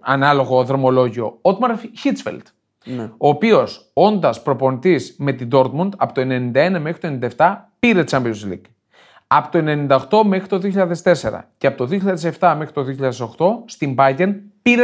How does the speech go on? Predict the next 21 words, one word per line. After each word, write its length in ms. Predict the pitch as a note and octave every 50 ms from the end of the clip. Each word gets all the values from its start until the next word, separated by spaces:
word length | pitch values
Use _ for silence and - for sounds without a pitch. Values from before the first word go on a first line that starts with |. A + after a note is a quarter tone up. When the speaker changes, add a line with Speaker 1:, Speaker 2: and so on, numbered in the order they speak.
| A#3
Speaker 1:
Champions 160 | A#3+ B3+ A#3+ A#3+ A#3 A3+
League. 40 | B3+
Speaker 2:
Δηλαδή 200 | G3 D3 C#3+ C#3
πήγε 200 | - G3 F3+ A#3
καπάκι, 380 | A3 - E3 - - G#3 F3+ - A2+
Speaker 1:
Επίσης. 260 | G#2+ - - _ _ _ _
Speaker 2:
καπάκι 480 | - - C#3 - - B3 - - - F#3+
πήγε 280 | - C#3 C#3 - - -
στην 180 | - - - -
Bayern. 40 | C3+
Speaker 1:
Ναι, 260 | D3+ C3+ - - - -
πήγε 220 | - D#3+ E3+ G#3+
καπάκι. 560 | G3+ - - - - B2+ B2 A#2 - F3 A3+ - - _ _ _ _ _ _ _ _ -
Από 260 | - C#3 C3+ - F3
ένα 220 | G#3 A#3 B3 A#3 A#3
Champions 280 | A#3+ A3 G#3+ G#3 F#3+ G3+
League 80 | G#3+ G#3+
και 100 | - A3
με 100 | G3+ E3+
τις 160 | C3+ C3 A2+
δύο, 420 | A2 B2 B2 D3 F#3+ A#3 - -